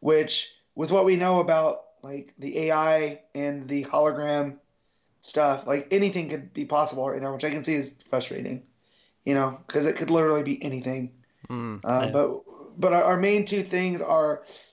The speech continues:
Speaker 1: Harley saw one thing, Booster saw something. It doesn't seem like Booster's lying. Um, Harley's known to lie, so I feel like it, it's playing with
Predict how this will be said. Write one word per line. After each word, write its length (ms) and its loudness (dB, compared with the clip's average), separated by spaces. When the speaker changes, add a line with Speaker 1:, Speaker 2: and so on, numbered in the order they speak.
Speaker 1:
Harley 320 2
saw 180 2
one 220 -2
thing, 240 -10
Booster 260 -8
saw 320 -2
something. 600 -8
It 100 -8
doesn't 260 2
seem 140 2
like 140 0
Booster's 360 -2
lying. 500 -2
Um, 500 -4
Harley's 540 0
known 240 -2
to 80 -2
lie, 380 -6
so 180 0
I 120 4
feel 240 0
like 160 4
it, 160 -4
it's 200 -6
playing 420 -4
with 280 -6